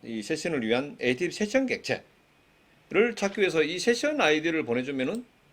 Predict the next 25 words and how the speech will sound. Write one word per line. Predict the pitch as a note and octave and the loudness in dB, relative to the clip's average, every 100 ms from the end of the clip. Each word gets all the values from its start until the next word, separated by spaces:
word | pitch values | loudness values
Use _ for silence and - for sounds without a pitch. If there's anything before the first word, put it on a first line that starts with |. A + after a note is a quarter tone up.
| _ _ | _ _
어, | - G#2 G#2 G#2 G#2 G#2+ | -8 -4 -2 0 -2 -2
우리 | A#2+ B2 - | -4 -4 -4
이제 | G#2+ | -2
와스가 | G2+ C#3+ G#2+ G2 A2 G3 _ _ - | 0 0 -2 -4 -4 -8 _ _ -14
이 | C#3 | -8
세션 | D#3 D#3 F3 | -6 -4 -2
아이디를 | A2+ A2+ A#2+ A#2+ B2 | -2 -2 -4 -6 -6
이 | C#3 | -4
문자를 | C3 E3 G3 C#3+ G#2+ | -4 -4 -2 0 0
이용해서, | G2+ G2+ F2+ C#3 G3+ - _ _ _ _ - | -4 -6 -6 -4 -6 -8 _ _ _ _ -14
어, | A2+ | -10
나와, | G#2+ G#2+ C3 C#3 C3+ - | -2 2 4 6 4 2
나, | A#2+ C3 D#3 | 0 2 4
내가 | B2+ E3 | 4 4
접속했던 | C#3+ B2+ D3 B2+ B2 B2+ B2 A#2 | -2 -6 -4 -4 -4 -6 -6 -6
그, | G#2+ G2+ G2+ G2 F#2+ F#2 | -4 -4 -2 -2 -4 -6
뭡니까, | G2 F#2+ F#2+ F2 | -8 -12 -8 0
나의 | A2+ C#3+ | 2 4
연결 | B2 D#3 C3+ | 2 0 0
관련되어 | B2 A#2 G#2+ | 2 2 -2
있는 | G#2 C#3 - - _ - | -4 -6 -10 -20 _ -10
에이티브 | G#2+ G#2+ C3 | -6 -4 -4
세션 | D3 D3 C3 | -6 -6 -6
객체를 | A#2+ C3 B2+ | -2 -2 -2
찾아서, | - F3 - B2 C3+ G2+ | -4 -4 2 4 4 2